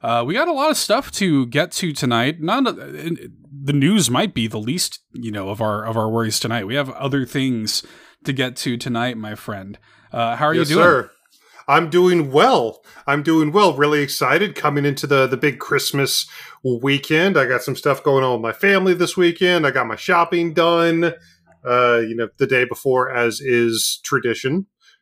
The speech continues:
Speaker 2: Uh, but
Speaker 1: <laughs>
Speaker 2: yeah, I mean, uh, got a lot of gifts, and, you know, we even might have another gift for somebody here in just a moment.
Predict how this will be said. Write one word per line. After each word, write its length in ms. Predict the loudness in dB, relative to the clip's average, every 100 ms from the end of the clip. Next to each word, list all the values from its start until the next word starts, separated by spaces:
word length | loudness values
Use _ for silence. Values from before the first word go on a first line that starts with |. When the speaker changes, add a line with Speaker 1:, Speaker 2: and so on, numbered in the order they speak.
| -12 -4
Speaker 2:
Uh, 360 | 0 2 0
but 340 | 0 0 0 -6 -16 -20 -20
Speaker 1:
<laughs> 320 | _ _ _
Speaker 2:
yeah, 220 | 0 2
I 80 | 2
mean, 320 | 0 -2 0
uh, 240 | 2 2 2
got 240 | 2 2
a 40 |
lot 200 | 2 0
of 140 | 0 0
gifts, 420 | 2 2 -2 -2
and, 260 | -2 0 0
you 60 |
know, 160 | 2 2
we 140 | 0
even 280 | -2 -4 -2
might 220 | -4 -2
have 200 | 0 0
another 500 | 0 -2 0 0 -4 -14 -20 _ _ -20 _ -20 -4
gift 240 | -2 -2
for 240 | -4 -6 -4
somebody 400 | -4 -2 0 0
here 180 | 0
in 80 | 0
just 140 | -4 -6
a 20 |
moment. 400 | 0 0 0 -4